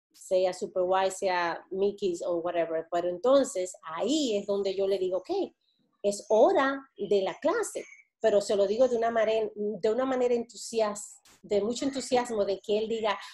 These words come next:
"Oh, oh, all right." So, a veces él no habla mucho, pero a veces me dice, "Ok", y se sienta. Pero lo que yo hago es que después que él hace la primera sección de, de comparar las letras, yo le aplaudo,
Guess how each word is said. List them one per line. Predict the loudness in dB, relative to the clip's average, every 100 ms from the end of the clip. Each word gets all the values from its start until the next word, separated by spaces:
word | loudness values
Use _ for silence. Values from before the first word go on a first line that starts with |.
| -4
"Oh, | 2
oh, | 6 8 8 6
all | 2
right." | 4 2 0 -4 -4
So, | -2 2
a | 4
veces | 4 4 2
él | 2 2
no | 4 6
habla | 4 2
mucho, | 0 0 0
pero | 2 2
a |
veces | 4 2
me | 0
dice, | -4 -4
"Ok", | -4 2 4 4 2 -4 _
y | -8
se | -4 -4
sienta. | -2 0 2 0 -6 -14 _ _ _
Pero | 0 2
lo | 2 0
que | 0
yo | 2
hago | 4 2
es | 2
que | -2
después | -2 -2 0
que | 2
él | 2
hace | 2 0 -2 -2
la | 0 0 0
primera | -2 0 0 0 0 -2 -2 -8
sección | -4 -4 -6 -6 0 0 0
de, | 0 0 -2
de | -6 -2 -2 -2 -4
comparar | -4 0 0 2
las | 0
letras, | 2 2 2 -4 -6 _ _ -4
yo | 0 2
le | 2 -2
aplaudo, | -4 -2 2 2 0